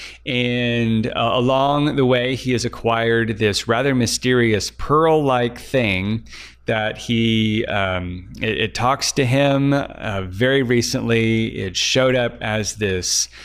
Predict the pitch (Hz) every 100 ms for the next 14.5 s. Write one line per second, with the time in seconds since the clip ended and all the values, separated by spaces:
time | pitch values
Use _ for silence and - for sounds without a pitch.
0 | - - - 104 117 160 165 160 147 -
1 | 123 120 110 107 113 - 98 101 107 123
2 | 143 143 127 127 117 101 92 98 113 113
3 | 113 113 107 95 90 85 87 123 135 131
4 | 127 117 110 120 123 117 120 120 117 120
5 | 104 95 95 - 131 139 123 - 127 123
6 | 113 110 113 113 - 104 98 95 98 -
7 | 95 92 92 113 131 127 123 117 107 98
8 | 120 110 95 95 87 90 85 95 82 87
9 | 87 - 104 95 104 113 - - - -
10 | - - 139 143 127 120 117 110 95 -
11 | 131 - - 139 160 165 165 147 - -
12 | - - 123 113 98 113 104 - 135 123
13 | 120 - 95 87 - - - - - -
14 | 175 175 170 165 -